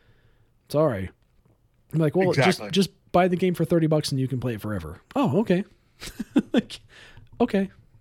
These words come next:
Speaker 1: I'm good. Let's go." You know, and, and that's been enough to revive the series. So, you know, G Gs to them. Seriously, G Gs to them for, for making a, a solid M M O and being able to continue that content and make it a solid world. But I think the next game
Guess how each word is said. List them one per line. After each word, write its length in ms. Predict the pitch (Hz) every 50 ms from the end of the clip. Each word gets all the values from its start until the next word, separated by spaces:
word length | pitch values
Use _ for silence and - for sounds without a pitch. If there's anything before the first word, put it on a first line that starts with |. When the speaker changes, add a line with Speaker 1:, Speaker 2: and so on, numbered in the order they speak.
| _ _ - _
Speaker 1:
I'm 140 | - 208 202
good. 240 | 175 175 175 175 175 - _ - _ _ -
Let's 140 | 185 -
go." 240 | - - 156 151 156 - _ _ _ - - - - - - - - _ _ _ _ _
You 100 | - 160
know, 60 | 160 165
and, 200 | 160 165 175 -
and 140 | 165 160
that's 280 | 156 151 151 - - -
been 280 | - 170 151 151 151 147
enough 220 | 143 139 139 135
to 100 | - 143
revive 320 | 131 127 120 120 113 113
the 80 | 104 95
series. 340 | - - 110 123 107 80 - -
So, 160 | - 92 95
you 120 | 101 127
know, 120 | 151 160 165
G 160 | 156 190 180
Gs 260 | 170 208 202 190 -
to 100 | - 185
them. 280 | 156 135 98 80 73 87
Seriously, 360 | - - 175 165 - - 107 101
G 160 | 101 165 190
Gs 240 | 170 180 185 165 -
to 100 | - 147
them 220 | 147 147 143 135
for, 240 | - 139 131 120 -
for 160 | - - 131
making 480 | 127 123 123 131 - 139 127 123 120 - -
a, 320 | 123 113 113 113 110 107 -
a 140 | 104 110 107
solid 340 | - - 160 151 151 143 143
M 80 | 135
M 140 | 131 123 123
O 100 | 120 120
and 80 | 117 113
being 160 | 110 110 110
able 140 | 110 110 107
to 60 | 104
continue 420 | - - 110 101 - 117 120 120 113
that 200 | 117 113 104 -
content 400 | - - 101 101 95 - 98 95
and 80 | 98 95
make 180 | 92 92 92 -
it 80 | 95
a 60 | 92
solid 320 | - - - 95 87 92 -
world. 320 | - - - - - - - _ _ _ _ - - - - - - _ _ _
But 100 | 147 151
I 60 | 165
think 240 | 151 170 190 180 151
the 80 | 165 165
next 260 | 160 165 156 - -
game 380 | - 156 147 139 135 123 127